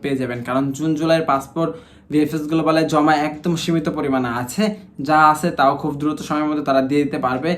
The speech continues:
এবং আগস্টের যে পাসপোর্টগুলো আছে, সেগুলো কিন্তু প্রচুর পরিমাণে ডেলিভারি হয়ে গেছে, এখন সীমিত পরিমাণে পাসপোর্ট আগস্টের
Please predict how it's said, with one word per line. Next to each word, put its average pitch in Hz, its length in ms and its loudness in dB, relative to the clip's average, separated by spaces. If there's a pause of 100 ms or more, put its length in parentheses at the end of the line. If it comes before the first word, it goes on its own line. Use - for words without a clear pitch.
(300)
এবং 143 220 -2
আগস্টের 151 480 2
যে 160 100 -4
পাসপোর্টগুলো 143 540 -2
আছে, 123 240 0
সেগুলো 156 380 -4
কিন্তু 151 220 -6
প্রচুর 143 300 -8
পরিমাণে 147 260 0
ডেলিভারি 135 340 2
হয়ে 143 240 -2
গেছে, 127 280 -2 (340)
এখন 135 200 -6
সীমিত 156 320 -4
পরিমাণে 156 380 -2
পাসপোর্ট 135 420 -4
আগস্টের 127 460 -2